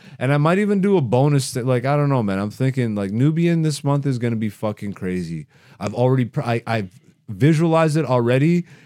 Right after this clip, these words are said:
and at this point, I've previewed it. Like, bro, the reactions I'm getting, I'm telling you, bro, I, like, I've already told you my target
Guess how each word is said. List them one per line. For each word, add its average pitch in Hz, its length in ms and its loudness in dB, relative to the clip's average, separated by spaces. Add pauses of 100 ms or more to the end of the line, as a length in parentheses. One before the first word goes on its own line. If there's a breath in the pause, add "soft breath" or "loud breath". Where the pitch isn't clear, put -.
and 113 120 -4
at 113 100 -2
this 135 140 0
point, 135 280 -2
I've 110 220 -6
previewed 131 460 0
it. 87 200 -4
Like, 101 300 -6
bro, 104 300 -2
the 98 100 -4
reactions 113 540 -2
I'm 98 160 -4
getting, 87 380 -6 (440)
I'm 104 160 -6
telling 131 380 0
you, 107 140 -2
bro, 98 340 -2
I, 104 300 -6
like, 104 320 -6 (120)
I've 110 160 -6
already 139 240 2
told 139 300 0
you 104 360 -4
my 104 260 -4
target 117 580 0